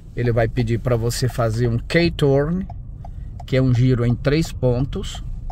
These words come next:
Primeiro giro, dá seta, olha pra trás e sai a sua mão.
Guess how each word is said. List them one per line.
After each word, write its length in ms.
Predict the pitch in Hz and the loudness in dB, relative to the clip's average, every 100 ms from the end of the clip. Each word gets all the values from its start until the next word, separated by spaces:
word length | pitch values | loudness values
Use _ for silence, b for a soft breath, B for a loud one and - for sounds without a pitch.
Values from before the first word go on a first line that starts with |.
| - - - - - - - - - - - - - - - - - - - | -10 -10 -8 -8 -10 -12 -10 -10 -8 -10 -10 -10 -10 -12 -12 -12 -14 -14 -8
Primeiro 440 | 113 113 113 107 | -4 -2 -2 -2
giro, 440 | 117 143 165 220 226 B B B - | 2 4 4 2 -4 B B B -8
dá 160 | 98 90 | -8 -6
seta, 640 | - 131 143 170 214 220 - - - - - - B B B - - - - - - - - - - | -2 2 2 2 -4 -8 -10 -12 -10 -10 -12 -12 B B B -12 -12 -12 -12 -12 -12 -12 -12 -12 -10
olha 260 | - 104 101 | -6 -6 -6
pra 200 | 87 101 | -4 -4
trás 680 | 104 143 175 202 208 - - - - - - - - - - - - - | 0 2 2 0 -4 -10 -12 -14 -14 -16 -10 -6 -2 -4 -6 -14 -14 -4
e 120 | 147 | -2
sai 500 | 135 - 113 123 127 - - - - - | 0 0 0 0 -2 -6 -12 -14 -14 -8
a 80 | 110 | -8
sua 300 | 117 - 127 | -4 0 2
mão. 240 | 113 82 | 2 -4